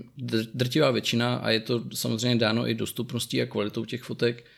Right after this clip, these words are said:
tak je opravdu čistě fotbalových. Je tam spousta fotbalistů, spousta zajímavých momentů, momentek z, z různých, z významných zápasů. Ale je tam, když se to hodilo a byl k tomu dobře naleze-,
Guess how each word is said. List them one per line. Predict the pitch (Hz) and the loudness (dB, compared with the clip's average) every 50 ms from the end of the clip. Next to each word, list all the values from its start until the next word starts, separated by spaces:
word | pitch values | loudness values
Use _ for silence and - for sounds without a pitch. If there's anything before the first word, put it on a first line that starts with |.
| _ _ | _ _
tak | - 117 104 - | -2 -2 0 2
je | 131 | 0
opravdu | 117 113 - 123 127 123 | 0 0 2 0 2 2
čistě | - - 123 - - 135 120 117 123 - | 0 -2 -4 -2 0 2 2 2 2 0
fotbalových. | - - - 117 107 113 113 113 110 107 107 104 - - - | -4 -4 -2 0 4 4 4 4 4 4 0 -2 -4 -6 -6
Je | 117 | -6
tam | 120 - 113 110 | -4 -4 -4 -4
spousta | - - 120 120 - 131 | -4 -6 -8 -6 -6 -6
fotbalistů, | 123 - 127 113 120 120 120 117 113 - - 117 113 113 | -4 -4 -4 0 2 2 2 2 0 -2 -4 -2 -2 -2
spousta | 110 - - 120 120 - 127 113 | -4 -6 -8 -8 -6 -6 -4 -2
zajímavých | 113 120 117 113 117 117 113 - | -2 0 0 0 -2 -2 -4 -4
momentů, | 127 113 113 117 120 123 123 127 123 120 117 117 - - - - - - _ _ _ - | -4 -2 0 0 0 -2 -2 -2 0 0 -2 -4 -8 -14 -20 -20 -20 -20 _ _ _ 2
momentek | 120 123 135 139 139 131 - 127 123 127 - - - - 117 110 | 4 6 6 6 4 2 2 0 0 -2 -6 -10 -4 -2 -2 -2
z, | 110 107 | -2 -4
z | 117 117 110 117 | -6 -6 -4 -2
různých, | 120 117 117 123 123 120 117 - - 113 | 0 0 0 2 0 0 0 -2 -6 -8
z | 110 110 | -6 -4
významných | 113 117 113 120 127 123 120 110 110 | -2 -2 0 2 2 2 2 2 2
zápasů. | 113 117 - - 120 - - 123 120 123 123 123 - - - - _ _ _ _ _ _ _ _ _ _ _ - - - | 0 -2 -2 -2 -4 -2 0 0 -2 -2 -4 -8 -14 -20 -20 -20 _ _ _ _ _ _ _ _ _ _ _ -20 -8 0
Ale | 120 120 135 139 143 143 - - 113 110 - - - - - _ - | 4 6 8 8 8 6 4 0 -2 -6 -10 -14 -18 -20 -20 _ -6
je | 120 120 123 127 | 0 2 2 2
tam, | 127 135 131 135 135 131 131 - - - _ _ _ _ _ | 2 2 0 2 0 0 -2 -4 -6 -12 _ _ _ _ _
když | - - 123 123 127 - | -4 -2 2 4 4 4
se | - 151 | 4 4
to | - 113 98 | 2 2 2
hodilo | 110 113 120 127 131 139 139 - | 2 2 4 4 4 4 2 2
a | 127 | 0
byl | 120 123 123 123 120 | 0 0 0 0 -2
k | 120 - | -4 -6
tomu | - 127 120 120 113 113 104 - | -4 -2 0 0 0 -2 -4 -6
dobře | 113 110 110 113 120 127 | -4 -4 -2 -2 0 0
naleze-, | 127 120 113 117 117 120 117 120 120 | 0 0 0 0 0 0 0 0 -2